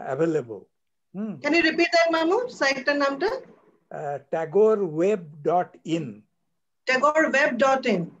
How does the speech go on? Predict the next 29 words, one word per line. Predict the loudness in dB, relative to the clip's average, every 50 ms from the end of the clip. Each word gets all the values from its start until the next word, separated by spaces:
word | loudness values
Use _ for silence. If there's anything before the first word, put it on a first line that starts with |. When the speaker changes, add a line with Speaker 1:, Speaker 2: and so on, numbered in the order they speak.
| _ _ _ -8
Speaker 1:
হ্যাঁ। | -8 -8 -8
Speaker 2:
ওকে, | -8 _ _ _ _ _ _ _ _ _ _ _ _ _ _ _ -6 0 0 0 0 0 -2 -2
Speaker 1:
তোমরা | -4
Speaker 2:
ওকে, | -4 -4
Speaker 1:
যদি | -4 -4 -4
না | -4 -6 -8
Speaker 2:
ওকে। | -10 -4 0
Speaker 1:
পাও, | 2 4 4 4
মনে | 2 0 0 0 0
না | 0 -2 -2
থাকে, | 0 0 -2 0 0 0 0 0 -2 -4 -10 _ _ _ _ -8
আমাকে | -8 -4 -4 -4 -4 -2 -2
এক | -4 -4 -4 -6
Speaker 2:
হুম। | -4 -4
Speaker 1:
text | -4 -6 -8 _ -6
করলে | -4 -4 -2 -2 0 0 0
আমি | 0 -2 -6
তোমাকে | -10 -8 -8 -8 -8 -8 -10 -12
তা | -8 -8 -8 -8 -8
সাইটের | -8 -8 -8 -8 -6 -4 -4 -2
Speaker 2:
Sure, | -2 -2 -4
Speaker 1:
ইয়েটা | -6 -8 _
পাঠিয়ে | -20 _ -14 -8 -6 -6 -6
Speaker 2:
sure, | -6 -10
Speaker 1:
দেবো। | -16 _
Speaker 2:
sure, | -16 -8 -6 -6 -6 -6 -8 -14
sure। | -12 -12 -10 -10 -10
Speaker 1:
ওকে? | -12 _ _ _ -14 -14 -14 -14 -14 _ _ _ _ _ _ _ _ _ _ _ -10
So, | -6 -4 -4 -2 -4 -6